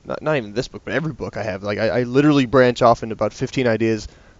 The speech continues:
number them one through fifteen, write that down somewhere, and then store those on the Octagon Builder. <laughs> Like, just keep a,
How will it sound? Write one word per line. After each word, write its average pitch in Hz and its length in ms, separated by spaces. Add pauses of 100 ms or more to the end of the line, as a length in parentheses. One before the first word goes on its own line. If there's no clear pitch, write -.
(200)
number 147 300
them 135 200
one 135 160
through 127 160
fifteen, 120 480
write 127 200
that 131 180
down 117 200
somewhere, 117 460 (360)
and 107 100
then 120 120
store 147 300
those 131 320
on 113 220
the 113 100
Octagon 110 400
Builder. 120 340 (360)
<laughs> 156 100 (580)
Like, 101 300 (640)
just 156 200
keep 185 200
a, 156 120